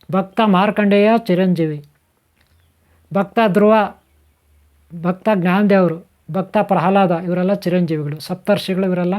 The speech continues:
ಚಿರಂಜೀವಿಗಳು. ಅಶ್ವತ್ಥಾಮ ಎಲ್ಲ ಬರ್ತಾರಲ್ಲ, ಹಾಗೆ ಕೆಲವರೆಲ್ಲ ಚಿರಂಜೀವಿಗಳಿದ್ದಾರೆ, ಗೊತ್ತಾಯ್ತಾ? ಅವ್ರಿಗೆ ಸಾವೇ ಇಲ್ಲ, ಇರ್ತಾರೆ ನಮ್ಮ ಸುತ್ತಲೂ, ನಮ್ಮ ಅಕ್ಕಪಕ್ಕ ಎಲ್ಲ ಕಡೆ ಇರ್ತಾರೆ ಅವ್ರು, ನೆನ್ಪಿಟ್ಕೊಳ್ಳಿ. ಅರ್ಥ ಆಯ್ತಾ?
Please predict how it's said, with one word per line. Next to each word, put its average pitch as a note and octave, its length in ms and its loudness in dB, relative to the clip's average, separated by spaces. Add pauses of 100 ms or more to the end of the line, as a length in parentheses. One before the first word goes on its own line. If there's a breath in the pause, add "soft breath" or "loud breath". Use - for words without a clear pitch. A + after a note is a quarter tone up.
(500 soft breath)
ಚಿರಂಜೀವಿಗಳು. E3+ 560 -2
ಅಶ್ವತ್ಥಾಮ G3 680 -2
ಎಲ್ಲ F3+ 200 0
ಬರ್ತಾರಲ್ಲ, C#3+ 400 -8 (1000)
ಹಾಗೆ G3 220 2
ಕೆಲವರೆಲ್ಲ F#3+ 600 0
ಚಿರಂಜೀವಿಗಳಿದ್ದಾರೆ, F3 880 0
ಗೊತ್ತಾಯ್ತಾ? E3+ 600 -8 (600)
ಅವ್ರಿಗೆ F3+ 300 -4
ಸಾವೇ F#3 380 -2
ಇಲ್ಲ, E3 140 -2 (140)
ಇರ್ತಾರೆ E3 420 -6
ನಮ್ಮ D#3+ 200 -8
ಸುತ್ತಲೂ, F#3 640 -4 (360 soft breath)
ನಮ್ಮ D#3 180 -8
ಅಕ್ಕಪಕ್ಕ F3+ 500 -4
ಎಲ್ಲ F#3 560 0
ಕಡೆ F#3+ 160 -2
ಇರ್ತಾರೆ E3+ 260 -4
ಅವ್ರು, C#3+ 120 -14 (360)
ನೆನ್ಪಿಟ್ಕೊಳ್ಳಿ. D#3 460 -10 (1400)
ಅರ್ಥ D#3+ 160 -6
ಆಯ್ತಾ? D#3 420 -6